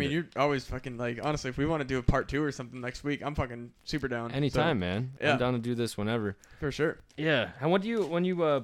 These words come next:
Speaker 2: when you put this out, um, so what is, like, the processing time? Like,
Speaker 1: Uh,
Speaker 2: for
Speaker 1: this will be
Speaker 2: turnaround?
Speaker 1: out Tuesday. This Tuesday.
Speaker 2: Oh, dope. Okay, cool.
Speaker 1: Yeah.
Speaker 2: So then put that out,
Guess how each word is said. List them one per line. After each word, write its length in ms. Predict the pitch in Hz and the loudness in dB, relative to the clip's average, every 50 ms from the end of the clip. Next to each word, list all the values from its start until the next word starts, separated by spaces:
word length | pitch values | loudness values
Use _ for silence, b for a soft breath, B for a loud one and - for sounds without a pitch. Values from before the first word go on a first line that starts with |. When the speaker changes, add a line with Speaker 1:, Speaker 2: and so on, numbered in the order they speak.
| - - - - | -2 -8 -20 -16
Speaker 2:
when 180 | - 135 151 156 | -8 -2 0 0
you 80 | 151 131 | 2 2
put 160 | - 175 160 | 4 4 4
this 180 | 147 127 - | 4 4 4
out, 340 | 127 143 143 120 104 - - | 4 6 6 4 4 2 0
um, 520 | 101 107 104 101 95 92 92 90 92 101 - | 0 0 2 2 2 0 0 -2 -4 -8 -6
so 120 | 120 123 120 | -2 0 2
what 140 | 120 120 120 | 2 2 2
is, 100 | 107 104 | 0 -2
like, 140 | 101 92 - | -6 -8 -8
the 80 | 107 | -10
processing 480 | 92 - 110 104 - - 95 - 87 82 | -10 -6 -6 -6 -6 -6 -8 -8 -8 -8
time? 280 | - 82 82 80 87 - - - | -6 -6 -6 -6 -8 -10 -10 -10
Like, 100 | 98 - | -6 0
Speaker 1:
Uh, 120 | 160 156 143 | 2 2 2
Speaker 2:
for 60 | 139 | 2
Speaker 1:
this 100 | 139 170 185 | 2 0 0
will 60 | 190 | 2
be 80 | 170 156 | 2 2
Speaker 2:
turnaround? 40 | 143 | 2
Speaker 1:
out 80 | 120 | 2
Tuesday. 320 | - 165 151 - 110 73 65 - - | 0 -2 -2 -2 -4 -6 -6 -8 -10
This 120 | 143 135 - | -10 -8 -6
Tuesday. 320 | 143 135 120 - - - - - | -6 -6 -6 -8 -12 -14 -8 -2
Speaker 2:
Oh, 140 | 127 143 123 | 0 0 2
dope. 320 | 98 107 139 147 - 127 | 4 4 4 4 4 4
Okay, 200 | 135 - 127 113 104 | 2 2 2 2 2
cool. 160 | - - 135 | 4 4 4
Speaker 1:
Yeah. 60 | 107 | 4
Speaker 2:
So 180 | - - 113 113 | 6 6 6 6
then 160 | 110 104 - B B B B B B B B B B | 6 4 2 B B B B B B B B B B
put 140 | - 160 139 | 4 6 8
that 200 | 135 123 120 120 | 8 8 8 8
out, 300 | 120 120 120 120 117 | 8 8 8 6 4